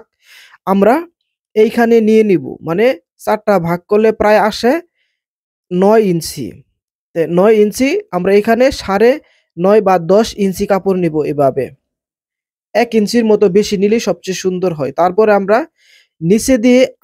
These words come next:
আধা ইঞ্চির মতো সেলাইয়ের জন্য নিব। দেখেন এই যে এইভাবে আধা ইঞ্চি সেলাইয়ের জন্য নিলাম। তারপরে এই দাগ থেকে ব্লাউজের লম্বার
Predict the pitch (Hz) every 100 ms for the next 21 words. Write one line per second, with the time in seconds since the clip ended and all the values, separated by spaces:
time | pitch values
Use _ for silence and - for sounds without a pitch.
0 | 220 220 220 220 214 240 226 220 226 233
1 | 220 202 208 208 202 202 196 185 - -
2 | 156 170 233 285 - - 185 180 165 151
3 | 160 254 330 _ _ _ - 196 202 202
4 | 214 220 262 269 233 196 196 190 190 180
5 | 180 170 135 139 185 196 226 226 196 208
6 | 208 226 - 214 208 220 170 175 196 240
7 | 226 190 190 180